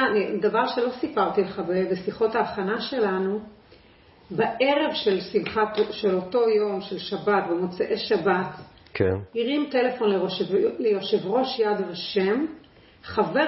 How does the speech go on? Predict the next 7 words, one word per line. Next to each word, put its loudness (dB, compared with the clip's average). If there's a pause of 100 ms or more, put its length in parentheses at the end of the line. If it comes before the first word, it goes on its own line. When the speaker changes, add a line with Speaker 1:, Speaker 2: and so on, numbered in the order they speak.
(100)
Speaker 1:
בכיר -2
מאוד 2
בהנהלת 2
יד 2 (100)
ושם, -4 (720)
ואמר 0
לו, 2